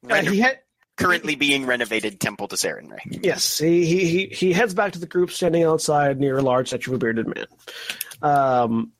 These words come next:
Speaker 1: the statue sits atop a large blocky fortress, and that there, and there are two, uh, large stone and iron doors that lead to the interior of the building. Um, and, and I, I don't remember why the door was described.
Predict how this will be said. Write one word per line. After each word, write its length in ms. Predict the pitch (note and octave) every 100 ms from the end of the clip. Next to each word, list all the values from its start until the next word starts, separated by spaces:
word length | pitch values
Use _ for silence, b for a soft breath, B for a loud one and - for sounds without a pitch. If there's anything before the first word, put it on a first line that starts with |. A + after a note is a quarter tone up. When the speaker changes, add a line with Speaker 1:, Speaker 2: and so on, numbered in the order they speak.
| _
Speaker 1:
the 60 | -
statue 300 | A3 A3+ G#3
sits 240 | F3+ G3
atop 300 | - F3 E3+ -
a 140 | -
large 400 | D#3+ D#3+ E3+ C#3+
blocky 260 | D#3 C#3+ C#3+
fortress, 720 | - F3+ E3+ E3 D#3+ - - -
and 240 | D#3+ D3
that 120 | D3 D3
there, 160 | D3
and 260 | C#3+ D3 D3+
there 140 | D3+
are 40 | C#3+
two, 580 | - D#3+ D3+ C#3+ C#3 - -
uh, 240 | C3+ B2+ - -
large 360 | C3+ C3 B2+
stone 340 | - - C3 C3
and 100 | A2+
iron 280 | A2+ A#2+ A#2
doors 300 | C3 B2 C3
that 40 |
lead 160 | C3 A#2
to 80 |
the 40 | B2
interior 340 | A#2 A#2+ A#2
of 60 | A#2+
the 40 |
building. 380 | D3+ D3 C#3 C3+ B B B B _ -
Um, 540 | C3+ B2 A#2+ A#2 A2+ - _ _ _ _ _ _ _ _ _ _ _ _ -
and, 200 | F3+ F3+ _ _
and 840 | F3 D3+ D3+ D#3 E3 F#3 G#3 F#3 F3+
I, 60 | - _ _ -
I 80 | G3
don't 180 | G#3 B3+
remember 300 | A3 A3+ G3+
why 340 | E3+ F3 F#3+
the 140 | F3 D#3+
door 360 | C3 E3 E3+
was 220 | D#3+ D3+
described. 840 | - - - D#3 C3+ A#2 A2 F3+ -